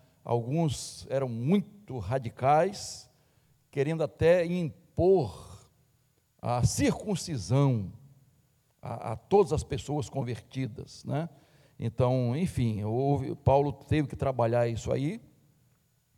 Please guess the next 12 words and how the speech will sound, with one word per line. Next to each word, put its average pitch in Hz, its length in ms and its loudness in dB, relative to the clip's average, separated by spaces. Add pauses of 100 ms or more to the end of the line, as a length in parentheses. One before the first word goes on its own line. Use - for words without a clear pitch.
(680)
e, 135 1120 -2 (840)
e - 60 -8
sobre, 151 460 4
ele 151 260 0
fala, 151 420 2
ele 156 120 2
fala 160 340 4
sobre 131 500 0 (540)
a 117 320 -2
privação 180 840 6
de 147 120 -2
liberdade. 165 1120 4